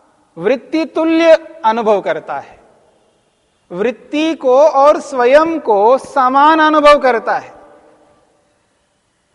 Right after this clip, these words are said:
वृत्ति को और आत्मा, ये दोनों अलग अलग है, वृत्ति अलग है और आत्मा अलग है,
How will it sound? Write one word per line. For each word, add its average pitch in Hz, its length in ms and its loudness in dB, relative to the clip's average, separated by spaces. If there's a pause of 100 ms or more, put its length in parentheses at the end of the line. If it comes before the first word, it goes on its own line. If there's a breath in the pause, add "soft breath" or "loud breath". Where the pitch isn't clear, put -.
(220)
वृत्ति 247 680 -6
को 285 220 -2
और 302 180 6
आत्मा, 262 880 0
ये 208 100 2
दोनों 262 300 4
अलग 269 180 4
अलग 214 240 2
है, 127 160 -18 (440)
वृत्ति 208 380 -6
अलग 285 260 2
है 277 200 4
और 262 160 4
आत्मा 254 380 2
अलग 220 180 2
है, 135 160 -10